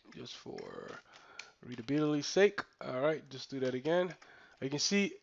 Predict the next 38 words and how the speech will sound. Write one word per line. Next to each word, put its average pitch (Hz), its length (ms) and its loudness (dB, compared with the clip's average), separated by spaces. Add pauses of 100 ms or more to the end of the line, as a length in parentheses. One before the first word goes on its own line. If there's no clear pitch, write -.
(120)
evaluates 156 800 8
to 147 80 -6
bool. 127 480 4
The 123 100 -6
bool 156 360 6
is 139 180 0
the 135 240 -4
actual, 135 540 2
you 139 100 -4
know, 127 140 0
the 120 120 -8
B 139 300 -6
O 147 260 4
O 135 260 0
O. 131 260 0 (340)
B 175 200 0
O 151 280 8
O - 40 6
L 147 260 10
is 127 100 0
just 139 200 -2
a 139 60 -2
short 131 340 -4
form, 147 420 2 (380)
uh, 117 120 -2
for 135 160 -4
the 131 80 -2
Boolean 143 520 6
data 170 280 10
type, 127 280 2 (480)
right? 156 180 12
Another 190 200 12
thing 196 180 10
you 165 80 -4
can 165 120 4
do 170 160 4
here 160 400 10 (1000)
is, 156 500 8